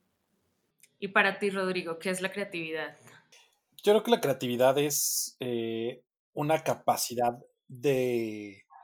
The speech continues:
Speaker 2: inventar. O sea, yo lo, yo lo relacionaría mucho más hacia la inventiva, ¿no? Entonces, y que la inventiva te sirve para muchas cosas. Hay algo que, si yo podría, eh, bueno,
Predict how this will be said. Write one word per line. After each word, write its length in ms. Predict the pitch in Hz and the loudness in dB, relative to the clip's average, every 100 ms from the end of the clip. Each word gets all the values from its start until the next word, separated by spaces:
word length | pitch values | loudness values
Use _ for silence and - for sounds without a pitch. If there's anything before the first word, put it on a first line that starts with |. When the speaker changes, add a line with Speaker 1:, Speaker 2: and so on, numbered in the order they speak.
| _ _ _ _ _ - | _ _ _ _ _ -8
Speaker 2:
inventar. 560 | 135 127 120 135 127 | -2 0 4 6 6
O 40 | 110 | 4
sea, 140 | 139 | 4
yo 60 | 151 | 6
lo, 180 | 170 | 8
yo 80 | 143 | 6
lo 60 | 160 | 6
relacionaría 480 | 160 127 127 123 123 | 6 2 0 2 2
mucho 280 | 127 127 | -2 -4
más 220 | 123 120 131 | 0 0 -2
hacia 160 | 123 | -4
la 80 | 120 | -6
inventiva, 640 | 113 107 104 127 120 - - - | -4 -6 -4 -2 0 -2 -8 -10
¿no? 280 | 120 123 - | -8 -6 -8
Entonces, 640 | 120 110 110 117 120 - - _ _ _ | -12 -8 -6 -4 -4 -6 -14 _ _ _
y 120 | 143 | -2
que 100 | 147 | 0
la 80 | 143 | 2
inventiva 460 | 139 143 143 175 180 | 4 4 8 8 8
te 80 | |
sirve 180 | 143 147 | 6 6
para 220 | 143 120 | 10 8
muchas 360 | 123 135 156 139 | 8 2 0 4
cosas. 520 | 135 127 - - - - - | 4 2 -2 -10 -16 -12 -2
Hay 180 | 131 | 4
algo 280 | 139 143 147 | 4 4 2
que, 600 | 131 123 113 110 107 - _ _ _ _ | 0 -2 -2 -2 -6 -10 _ _ _ _
si 160 | - 135 | -12 4
yo 160 | 170 185 | 4 8
podría, 640 | 208 165 156 151 147 - - - | 8 8 10 12 10 6 -2 -6
eh, 60 | 156 - - | -6 -6 -10
bueno, 220 | - - | -8 -8